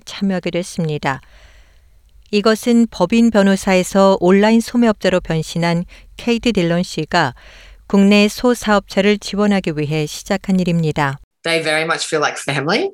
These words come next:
Speaker 2: and we wanted to have a product that
Speaker 1: 딜런
Speaker 2: was
Speaker 1: 씨는
Speaker 2: end-to-end
Speaker 1: 그들이
Speaker 2: Australian
Speaker 1: 가족 같고
Speaker 2: supply chain
Speaker 1: 공급
Speaker 2: that would
Speaker 1: 체인
Speaker 2: also make you
Speaker 1: 처음부터
Speaker 2: feel good because
Speaker 1: 끝까지
Speaker 2: you were
Speaker 1: 호주산을
Speaker 2: supporting
Speaker 1: 원했다라며
Speaker 2: twenty-two businesses in
Speaker 1: 그
Speaker 2: the process.
Speaker 1: 과정에서 스물두 개 사업체를 지원하기 때문에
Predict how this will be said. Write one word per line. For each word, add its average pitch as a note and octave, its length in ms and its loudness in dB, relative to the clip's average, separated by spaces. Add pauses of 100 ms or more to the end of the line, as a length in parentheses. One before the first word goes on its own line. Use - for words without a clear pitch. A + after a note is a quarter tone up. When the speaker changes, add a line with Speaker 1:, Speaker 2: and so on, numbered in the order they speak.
Speaker 2:
and E3 160 -2
we D3+ 80 -2
wanted D#3 260 -2
to D#3 100 -4
have D#3 300 -2 (160)
a C#3 60 -16
product D#3 480 -14
that - 60 -20
Speaker 1:
딜런 A3 260 2
Speaker 2:
was A3+ 160 0
Speaker 1:
씨는 A3+ 320 4
Speaker 2:
end-to-end - 40 -8
Speaker 1:
그들이 A3+ 360 0
Speaker 2:
Australian - 0 -
Speaker 1:
가족 E3 400 -4
같고 F3 260 -4
Speaker 2:
supply F3+ 300 0
chain F#3 120 -8
Speaker 1:
공급 G3+ 280 4
Speaker 2:
that - 0 -
would - 40 -14
Speaker 1:
체인 A#3+ 200 4
Speaker 2:
also B3 240 -2
make A#3 100 2
you A3+ 60 0
Speaker 1:
처음부터 A#3+ 160 -2
Speaker 2:
feel - 80 -4
good A#3+ 160 -2
because A3 260 -2
Speaker 1:
끝까지 E3+ 60 -2
Speaker 2:
you D3 240 -4
were - 100 -18
Speaker 1:
호주산을 A3+ 540 2
Speaker 2:
supporting F3 80 0
Speaker 1:
원했다라며 D#3+ 480 -2
Speaker 2:
twenty-two E3 260 -2
businesses C#3+ 480 -20
in C3+ 60 -20
Speaker 1:
그 A#3 80 0
Speaker 2:
the A#3 80 2
process. F3+ 240 -2
Speaker 1:
과정에서 G3 580 2
스물두 B3 540 -2
개 G#3+ 160 2
사업체를 G#3 500 -2
지원하기 F3+ 440 -2
때문에 D#3+ 580 -4